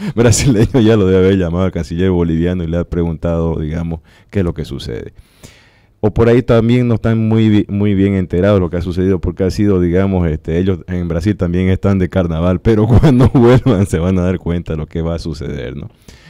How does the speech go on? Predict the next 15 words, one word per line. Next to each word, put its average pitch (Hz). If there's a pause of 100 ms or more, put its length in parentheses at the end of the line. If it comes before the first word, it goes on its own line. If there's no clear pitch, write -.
(240)
Eh, 76 (160)
van 92
a 90
tener 90
una 95
avalancha 87
mayor, 82 (260)
van 90
a 85
tener 85
una 85
avalancha 80
mayor 78
de, 52 (320)
de, -